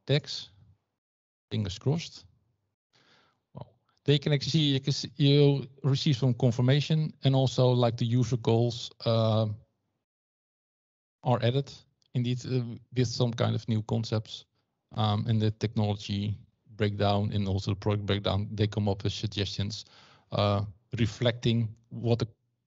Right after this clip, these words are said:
uh, you, or using the content, what is actually, uh, um, in this particular topic.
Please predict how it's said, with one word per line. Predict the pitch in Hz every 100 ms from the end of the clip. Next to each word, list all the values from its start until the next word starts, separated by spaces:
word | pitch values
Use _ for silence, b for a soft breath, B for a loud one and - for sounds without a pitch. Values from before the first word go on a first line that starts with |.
| _
uh, | 113 110 113 110
you, | 113 147
or | 143 131
using | 120 135 127
the | 117
content, | 117 117 113 110
what | 107
is | 107 104
actually, | 107 - 104 104
uh, | 104 107 - _ _ _ -
um, | 104 104 107 107 - _ _ _ _ -
in | 117
this | 104 -
particular | - - - 104
topic. | - 101 -